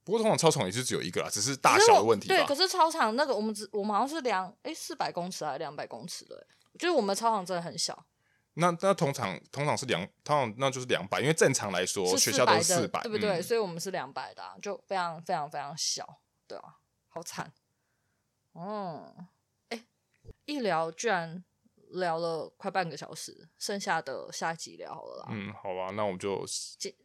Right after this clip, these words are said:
Speaker 2: 今天先这样子。
Speaker 1: 搞不好我们还有中集跟下集，就还会再分个两集，因为东西，
Speaker 2: 真的吗？
Speaker 1: 因为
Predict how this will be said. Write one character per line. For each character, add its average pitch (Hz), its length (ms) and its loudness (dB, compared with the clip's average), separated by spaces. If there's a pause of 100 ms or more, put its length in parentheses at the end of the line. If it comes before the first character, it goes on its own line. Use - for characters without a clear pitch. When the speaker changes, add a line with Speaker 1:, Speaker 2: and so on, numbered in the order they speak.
Speaker 2:
今 208 140 -4
天 214 120 0
先 196 140 -4
这 190 80 -4
样 175 100 0
子。 165 40 -4
Speaker 1:
搞 113 80 6
不 135 120 8
好 151 80 8
我 117 60 8
们 95 100 2
还 110 80 6
有 104 80 8
中 113 200 0
集 101 140 -6
跟 95 140 -2
下 98 260 2
集， - 240 -8
就 107 200 2
还 104 120 6
会 107 120 8
再 113 100 6
分 101 260 2
个 95 80 -4
两 90 260 -6
集， - 240 -8
因 104 80 -6
为 127 80 6
东 123 140 6
西， 135 120 4
Speaker 2:
真 - 20 4
的 - 60 4
吗？ - 260 4
Speaker 1:
因 - 80 2
为 226 80 -14